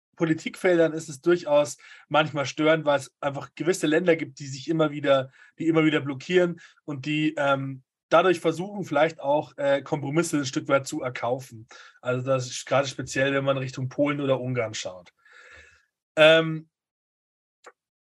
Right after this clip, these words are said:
ich hab gehört, es gibt in, äh, der E U oder im Europäischen Parlament so ein, äh, German Vote. Wenn sich Deutschland enthält, dann ziehen oft kleinere Mi-, Länder mit und sagen, wenn Deutschland das mit ihr, seinen großen Ministerien und Behördenstrukturen nicht kann,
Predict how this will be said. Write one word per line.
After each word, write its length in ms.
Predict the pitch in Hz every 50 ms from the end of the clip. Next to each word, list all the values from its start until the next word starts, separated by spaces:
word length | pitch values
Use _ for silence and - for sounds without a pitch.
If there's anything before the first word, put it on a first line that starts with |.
| _
ich 260 | - 165 160 - - -
hab 220 | 151 170 185 - -
gehört, 240 | 190 175 190 214
es 100 | 214 -
gibt 300 | - - 220 214 _ _
in, 340 | 185 175 170 170 170 165 160
äh, 320 | 160 165 160 160 165 165 160
der 180 | 165 160 156
E 120 | 151 151 147
U 140 | 151 185
oder 240 | 220 233 185 160 143
im 120 | 143 147 147
Europäischen 420 | 139 143 147 131 135 160 156 -
Parlament 440 | - 156 139 135 143 165 185 196 -
so 140 | - 175 156
ein, 340 | 147 151 147 147 151 131 - - - _ _ _
äh, 240 | 143 143 143 143
German 480 | 143 135 - - 175 180 170 170 160 139
Vote. 380 | 139 147 151 143 131 120 - - _ _ _ _ _ _
Wenn 180 | _ 151 151 156
sich 200 | 147 156 151 -
Deutschland 560 | - - - - - - 196 175 170 175 -
enthält, 420 | 160 151 131 123 151 170 196 202 202
dann 140 | 170 143
ziehen 200 | 131 - - 160
oft 220 | 160 147 147 - -
kleinere 380 | - 143 147 156 151 151 151
Mi-, 120 | 147 156 156 160 143 143
Länder 360 | 139 143 147 147 151 151 147
mit 180 | 147 156 160 156
und 140 | 151 139 135
sagen, 440 | 143 143 143 147 143 143 143 131 - - - _ _ _ _ _ _
wenn 120 | - 143 139
Deutschland 380 | 147 156 196 196 - 208 170
das 140 | 160 160 131
mit 100 | 165 160
ihr, 80 | 160 156
seinen 280 | 127 - 151 147 143
großen 300 | 127 135 170 202 - -
Ministerien 680 | 175 151 143 135 131 - - 175 190 190 165 147 139 139
und 100 | 139 131
Behördenstrukturen 880 | 135 135 131 147 170 175 175 160 - - 131 127 - - 135 127 120
nicht 200 | 117 120 120 -
kann, 340 | - - 117 113 110 107 -